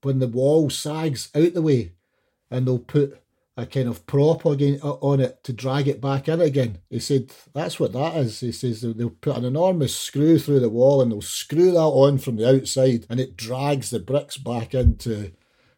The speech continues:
to, into line again." He said, "It's not a wheel." <laughs> And we had to take it from display and relabel it again.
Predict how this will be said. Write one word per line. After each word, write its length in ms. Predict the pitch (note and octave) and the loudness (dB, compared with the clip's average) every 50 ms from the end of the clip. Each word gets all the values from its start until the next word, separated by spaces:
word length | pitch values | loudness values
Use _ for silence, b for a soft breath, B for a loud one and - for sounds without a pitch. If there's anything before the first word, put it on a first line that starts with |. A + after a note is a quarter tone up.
| _ _ | _ _
to, 320 | - A#2+ A2+ A2 G#2+ - B2+ | -2 0 2 2 2 0 0
into 240 | A#2+ - - B2+ | -2 0 0 -2
line 280 | G#2 G#2 A#2+ C#3+ E3 E3+ | -2 2 2 2 4 4
again." 400 | E3 D3+ C3 C#3 B2+ A2+ F#2+ E2+ - _ _ _ _ _ _ _ | 2 2 2 2 0 0 -4 -8 -14 _ _ _ _ _ _ _
He 80 | - B2 | -12 -12
said, 320 | - - C3+ A#2 A#2 - - _ _ _ _ _ _ _ _ _ | -6 -4 -4 -4 -4 -10 -20 _ _ _ _ _ _ _ _ _
"It's 140 | _ - - | _ -12 -8
not 120 | G#3 - - | -4 -4 -2
a 40 | |
wheel." 380 | C3+ C#3 G3+ G#3+ D#3 A2+ F#2+ - B | -2 0 2 2 0 0 -2 -8 B
<laughs> 40 | B B B B B C3+ B B B B B B B B B B B B B B B | B B B B B -2 B B B B B B B B B B B B B B B
And 80 | A#2+ | 0
we 80 | C3 B2 | 2 4
had 160 | C3+ D3 C3+ | 4 4 4
to 80 | - C3+ | 4 4
take 260 | - E3 D#3+ D3+ - | 6 6 6 8 8
it 80 | D#3+ | 4
from 180 | - - D3 C#3 | 4 6 4 6
display 460 | B2 C#3+ C3+ - - - E3 E3+ E3 | 6 6 6 6 8 8 10 10 12
and 200 | E3+ D#3 C#3 C3+ | 10 8 6 6
relabel 600 | C3 D3 F3+ E3+ D#3 D#3 E3 F#3 F#3+ G#3 G3 F#3 E3+ | 6 6 8 8 10 10 10 10 10 10 8 8 8
it 160 | E3 - - | 6 4 2
again. 260 | - G3+ D#3 C#3 C3 | 4 6 6 6 4